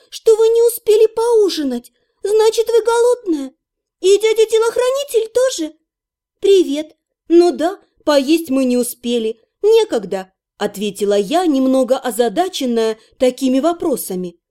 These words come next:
«Леди, вы не рассердитесь?» Она помялась.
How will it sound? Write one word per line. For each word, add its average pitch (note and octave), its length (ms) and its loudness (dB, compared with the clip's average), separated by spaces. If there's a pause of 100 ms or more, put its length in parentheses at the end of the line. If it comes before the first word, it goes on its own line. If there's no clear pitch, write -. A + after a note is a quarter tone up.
(520)
«Леди, G4 520 2 (400)
вы A#4+ 120 2
не B4 160 2
рассердитесь?» B4 960 -2 (400)
Она C#4 280 0
помялась. C4 760 -4